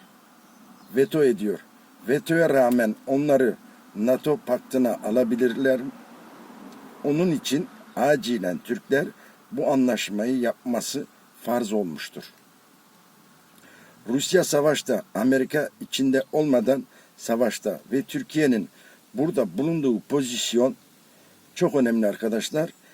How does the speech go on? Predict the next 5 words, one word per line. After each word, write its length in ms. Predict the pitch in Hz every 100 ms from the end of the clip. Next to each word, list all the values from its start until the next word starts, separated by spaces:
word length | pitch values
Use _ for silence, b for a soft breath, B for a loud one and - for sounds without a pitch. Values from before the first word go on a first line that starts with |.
| b b
Her 160 | 135
iki 300 | 160 - 190 - _ -
kesimce 680 | 135 123 135 123 131 165 - b b b -
olumlu 440 | 151 156 160 185 -
bakılıyor. 640 | 120 - 107 95 78 -